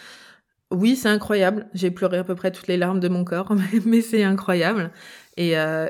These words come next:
et je suis tombée amoureuse de son trait, pas au premier regard.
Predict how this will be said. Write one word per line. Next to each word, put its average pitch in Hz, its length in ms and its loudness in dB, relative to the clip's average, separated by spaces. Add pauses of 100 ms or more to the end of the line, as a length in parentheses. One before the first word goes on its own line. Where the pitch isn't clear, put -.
et 170 120 0
je 170 140 -4
suis 185 220 -6
tombée 185 720 0
amoureuse 226 440 2
de 247 80 0
son 233 200 -2
trait, 220 480 -4
pas 285 140 2
au 330 40 -4
premier 277 280 -4
regard. 233 480 -2